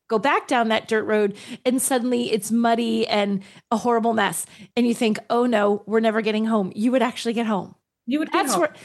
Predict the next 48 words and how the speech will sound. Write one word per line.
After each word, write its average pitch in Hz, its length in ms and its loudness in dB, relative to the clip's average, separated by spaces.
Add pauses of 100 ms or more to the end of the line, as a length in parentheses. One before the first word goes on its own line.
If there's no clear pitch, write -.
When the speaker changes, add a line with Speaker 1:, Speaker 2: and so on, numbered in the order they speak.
(160)
Speaker 1:
that's 392 280 0
where 392 100 2
I 370 80 2
see 302 220 2
people 302 320 0
driving 247 400 0
through 262 160 -8
stuff 240 260 -2
that 233 100 2
was 220 120 -4
quite 233 240 0
as 220 120 -2
gnarly 220 300 2
as 202 80 -2
that. 214 160 2
It's 196 140 -8
like, 208 100 -8
"We've 226 200 -2
gotten 262 320 0
here. 202 340 -2 (320)
We're 233 140 2
here. 240 500 2
Oh, 269 180 2
wow. 196 440 2
The 226 120 -2
weather 214 240 0
did 220 160 -6
not 226 240 0
do 247 160 0
what 226 80 2
we 226 140 -4
thought 339 240 0
it 262 80 2
would 233 140 0
do. 233 260 -2 (240)
We 339 100 2
gotta 370 160 2
get 214 180 -4
back." - 400 -4 (280)
And 302 100 4
it 349 80 0
will 339 60 -2
still 359 200 0
get 339 220 0
you 330 60 2
back. 302 340 0
So 240 220 0
I, 247 400 0